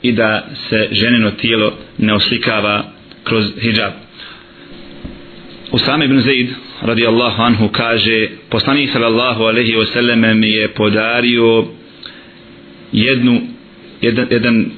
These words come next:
ogrtač koji je bio debel, tako kaže Usame, e, ibn Zaid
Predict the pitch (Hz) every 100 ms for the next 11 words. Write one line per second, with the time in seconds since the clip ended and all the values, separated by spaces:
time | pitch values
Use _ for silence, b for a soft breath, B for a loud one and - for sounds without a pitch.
0 | - - - 113 107 135 139 131 - -
1 | - - - - 127 117 113 110 131 120
2 | 117 - - - - - 110 139 120 107
3 | - - - - - - 113 98 117 107
4 | 101 - 113 113 107 - - B B -
5 | - 107 101 117 110 104 123 104